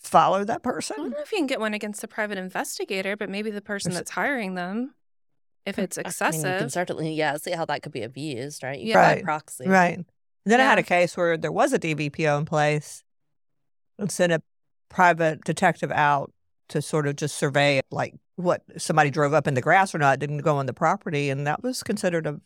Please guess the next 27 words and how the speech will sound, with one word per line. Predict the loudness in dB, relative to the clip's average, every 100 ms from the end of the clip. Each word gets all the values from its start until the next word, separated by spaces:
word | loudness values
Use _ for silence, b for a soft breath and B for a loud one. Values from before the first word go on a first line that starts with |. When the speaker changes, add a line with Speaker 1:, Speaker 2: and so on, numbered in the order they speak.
| _
Speaker 1:
violation | 2 4 4 2 0 0
of | -2
the | 0
D | -2 0
V | -2
P | 0 2
O | 4
by | 2
sending | 0 -2 -2
a | -4
P | -4 -2
I | 0
out | -2 -4
there. | -6 -8 _ _ _ _ _
Speaker 2:
Mm. | -14 -12 -12 -18 -14
Speaker 1:
So. | -6
Speaker 2:
Oh, | -4 -4 -6
I | -8
guess | -4
that's | -2 -2
up | -2
to |
your | -2 0
judge. | 0 0 0 2
Speaker 1:
<laughs> | 2 4 2 4 2 2 -2 -2
Well, | 4 6 6 4 b b
uh, | -2